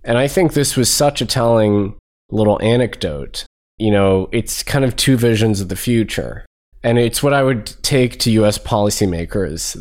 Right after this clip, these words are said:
that are thinking about stablecoins and thinking about the crypto market. They're very scared of stablecoins, U S policymakers. They kinda hate them.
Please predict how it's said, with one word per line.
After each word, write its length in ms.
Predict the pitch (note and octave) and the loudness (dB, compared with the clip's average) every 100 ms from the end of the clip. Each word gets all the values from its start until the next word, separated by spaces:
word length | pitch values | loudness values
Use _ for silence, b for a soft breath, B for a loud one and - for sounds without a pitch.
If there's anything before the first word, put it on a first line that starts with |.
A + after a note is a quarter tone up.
| - | -4
that 220 | G2+ - | -4 0
are 160 | G2+ | -2
thinking 300 | F#2 A2+ G2+ | 0 0 0
about 200 | G2+ F#2 | 0 0
stablecoins 1000 | - - G2+ G#2 F#2+ G2 E2 D2+ D#2+ - - | -4 -2 0 0 -2 -4 -4 -6 -8 -10 -8
and 160 | G2 | -6
thinking 200 | F2+ G2 | -2 -2
about 240 | F2 F2 D2 | -2 -4 -6
the 80 | |
crypto 320 | - G2+ - F#2 | -6 -6 -4 -4
market. 400 | E2+ E2 E2+ - | -4 -6 -8 -2
They're 100 | A2 | 0
very 240 | B2+ C3 | 2 2
scared 400 | - - A#2 A2 | 0 0 2 2
of 60 | G2 | -2
stablecoins, 760 | - F#2 E2 E2 F2 E2 - | -2 -4 -4 -6 -6 -6 -8
U 60 | D#2+ | -10
S 100 | - | -8
policymakers. 800 | F#2+ E2 - F2 E2+ - - - - | -8 -6 -8 -8 -10 -12 -18 -16 -10
They 120 | F#2 | -6
kinda 220 | - A2 | -2 -2
hate 240 | G#2+ G#2 | -2 -4
them. 280 | F2 D2 F#2 | -6 -10 -12